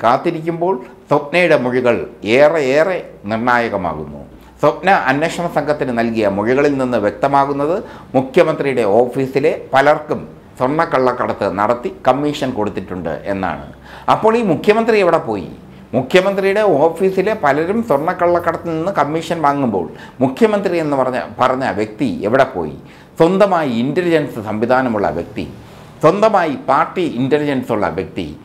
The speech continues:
ഈ വ്യക്തി എവിടെ പോയി എന്ന ചോദ്യം, ഈ വ്യക്തിക്ക് എന്തു പറ്റി എന്ന ചോദ്യം, ഈ വ്യക്തിക്ക് കണ്ണ്,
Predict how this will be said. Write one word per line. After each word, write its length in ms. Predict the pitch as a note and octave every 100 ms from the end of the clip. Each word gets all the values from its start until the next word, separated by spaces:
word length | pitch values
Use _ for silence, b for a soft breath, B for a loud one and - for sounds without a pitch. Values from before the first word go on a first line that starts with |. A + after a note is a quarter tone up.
| B B - F#3+
ഈ 20 | A3+
വ്യക്തി 280 | D#3+ - D#3 B2 A2
എവിടെ 200 | B2 E3+ F#3
പോയി 260 | - A2+ F#2+ - G2+
എന്ന 120 | B2+ A#2+
ചോദ്യം, 300 | A#2 B2 D3+ G#3+ B B - C#3+
ഈ 20 | G3+
വ്യക്തിക്ക് 420 | D#3 D#3 F#3 F3 B2 A2
എന്തു 180 | D#3 F3+ D#3+
പറ്റി 260 | - G#2+ D2+ D#2+
എന്ന 120 | F2+ F#2 A2+
ചോദ്യം, 320 | B2+ D#3 F3+ B B B - F#3+
ഈ 20 | A#3
വ്യക്തിക്ക് 440 | E3 - E3+ D3 A2 - -
കണ്ണ്, 320 | C#3 D#3+ F#3